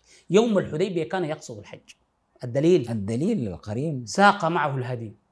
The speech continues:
Speaker 1: ودي الآن بيقولوا لك من السنن المنسية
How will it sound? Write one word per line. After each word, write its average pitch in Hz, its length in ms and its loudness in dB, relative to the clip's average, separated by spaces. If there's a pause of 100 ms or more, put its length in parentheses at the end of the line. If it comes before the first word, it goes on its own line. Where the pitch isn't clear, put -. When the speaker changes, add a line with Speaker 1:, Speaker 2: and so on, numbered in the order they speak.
(1300)
Speaker 1:
ودي 156 200 2
الآن 262 360 6
بيقولوا 208 260 6
لك 254 180 6
من 226 80 0
السنن 262 380 2
المنسية 220 800 4